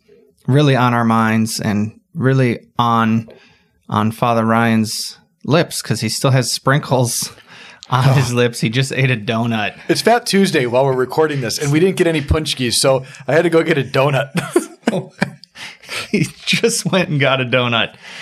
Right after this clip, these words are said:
Speaker 1: And why, why'd you get a donut on, on Fat Tuesday?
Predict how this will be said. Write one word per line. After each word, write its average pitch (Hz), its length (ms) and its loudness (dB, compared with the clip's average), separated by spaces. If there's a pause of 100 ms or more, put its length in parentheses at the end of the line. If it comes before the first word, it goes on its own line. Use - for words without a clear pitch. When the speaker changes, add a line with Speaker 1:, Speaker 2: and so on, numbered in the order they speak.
(240)
Speaker 1:
And 117 240 0
why, 123 300 2
why'd 123 280 0
you 117 200 -2
get 117 220 -2
a 107 60 -6
donut 107 320 -2
on, 104 220 -4 (120)
on 107 200 -6
Fat 107 240 -6
Tuesday? 131 400 -8